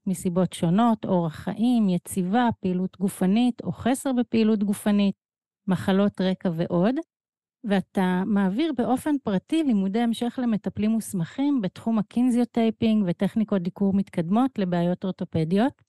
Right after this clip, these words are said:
אני אספר איך אנחנו מכירים. אנחנו מכירים דרך, אה, זוגתך, בעצם כבר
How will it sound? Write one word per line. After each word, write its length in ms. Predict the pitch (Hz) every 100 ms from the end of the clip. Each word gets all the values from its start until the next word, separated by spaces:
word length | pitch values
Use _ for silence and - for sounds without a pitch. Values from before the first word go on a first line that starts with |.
| _ _ _ _
אני 220 | 226 233 220
אספר 360 | 233 220 285
איך 180 | 277 262
אנחנו 340 | 262 226 226
מכירים. 680 | 202 185 - 185 175 220 330 381 _ -
אנחנו 380 | 208 202 - 208
מכירים 480 | 208 202 220 294 294
דרך, 380 | 254 302 302 208
אה, 160 | 196 185
זוגתך, 480 | 196 180 - - 220 320
בעצם 340 | 190 196 - 247
כבר 340 | 196 190 180